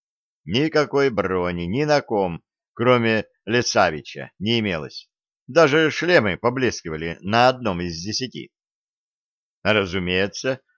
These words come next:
у такого крупного отряда имелись заводные лошади, но они под присмотром нескольких ратников шли позади отряда. Налегу, ведущему своего чалого в поводу,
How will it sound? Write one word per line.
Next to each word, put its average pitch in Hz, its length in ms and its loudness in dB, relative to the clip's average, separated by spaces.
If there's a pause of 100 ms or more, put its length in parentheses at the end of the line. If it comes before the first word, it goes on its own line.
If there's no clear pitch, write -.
(180)
у 90 80 -8
такого 107 420 2
крупного 107 480 0
отряда 104 520 0
имелись 98 400 -2
заводные 127 440 -2
лошади, 85 600 0 (760)
но 107 160 2
они 160 240 2
под 135 240 -2
присмотром 113 840 -2 (360)
нескольких 104 640 -2
ратников 120 720 0 (160)
шли 113 360 -2
позади 95 500 -2
отряда. 78 720 -2 (920)
Налегу, 107 580 4
ведущему 104 800 -2 (260)
своего 107 400 2
чалого 98 460 2
в - 100 -16
поводу, 110 520 -2